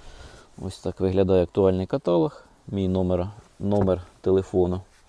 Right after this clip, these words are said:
Ось о, можете писати в Viber, можете писати в Telegram, якщо будуть питання, або набирати, як буде в мене вільний час,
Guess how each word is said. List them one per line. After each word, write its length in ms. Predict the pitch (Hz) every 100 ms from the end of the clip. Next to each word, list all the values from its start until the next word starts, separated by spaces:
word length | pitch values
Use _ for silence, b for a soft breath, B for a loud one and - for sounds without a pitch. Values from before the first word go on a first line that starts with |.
| b b b b b b b b b b _ -
Ось 260 | 104 -
о, 160 | 160 185 156
можете 540 | 113 98 107 95 90 98 - -
писати 420 | 98 98 85 -
в 100 | 110
Viber, 300 | 160 147 143 b b b -
можете 540 | 92 90 87 90 87 - _ -
писати 440 | 95 - 90 -
в 40 |
Telegram, 480 | 82 92 98 127 147
якщо 240 | 127 - 101
будуть 260 | 101 98
питання, 440 | - 90 95 92 80
або 160 | 101
набирати, 500 | 107 82 85 110 -
як 100 | 82
буде 180 | 85 92
в 60 | 85
мене 200 | 82 80
вільний 260 | 85 85
час, 280 | - 139 -